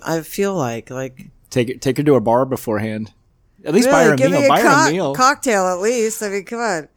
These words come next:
Speaker 1: Or a little bit of
Speaker 2: You,
Speaker 1: maybe some nitrous or
Speaker 2: you,
Speaker 1: something,
Speaker 2: you walk
Speaker 1: you
Speaker 2: in
Speaker 1: know?
Speaker 2: and there's, like, a,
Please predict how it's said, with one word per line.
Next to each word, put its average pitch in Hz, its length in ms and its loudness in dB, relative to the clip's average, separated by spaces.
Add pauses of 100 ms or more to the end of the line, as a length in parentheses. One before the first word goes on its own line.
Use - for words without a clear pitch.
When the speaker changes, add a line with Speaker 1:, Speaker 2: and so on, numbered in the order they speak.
(380)
Speaker 1:
Or 180 140 -2
a 180 60 0
little 202 240 -2
bit 185 160 -2
of 156 320 -4
Speaker 2:
You, 147 140 2
Speaker 1:
maybe 180 180 0
some 156 240 -4
nitrous 151 560 -2
or 143 60 2
Speaker 2:
you, 156 60 6
Speaker 1:
something, 151 180 -2
Speaker 2:
you 147 80 4
walk 135 240 2
Speaker 1:
you 139 80 0
Speaker 2:
in 139 40 -2
Speaker 1:
know? 143 60 -2
Speaker 2:
and 135 80 -2
there's, 127 140 -2
like, 117 140 -2
a, 110 200 -2